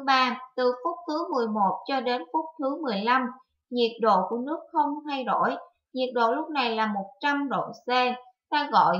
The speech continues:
nhiệt độ sôi của nước là một trăm độ C. Lúc này trên mặt nước có hiện tượng,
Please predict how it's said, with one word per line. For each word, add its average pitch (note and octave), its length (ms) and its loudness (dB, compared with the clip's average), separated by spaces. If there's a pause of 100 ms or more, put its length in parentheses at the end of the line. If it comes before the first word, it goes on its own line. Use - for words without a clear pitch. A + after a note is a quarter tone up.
(120)
nhiệt G3+ 280 -4
độ F3 240 -4 (140)
sôi B3+ 280 -2
của D#3+ 100 -4
nước A#3+ 320 -4
là A3+ 220 0
một F#3 160 -4 (100)
trăm A3+ 260 -4
độ - 120 -8 (140)
C. - 20 -10 (640)
Lúc F#4+ 300 -6
này A#3+ 260 -2 (140)
trên D4+ 340 0
mặt G3+ 300 2
nước C#4+ 240 -2 (1040)
có C#4 200 6
hiện G3+ 320 -2
tượng, F3 260 0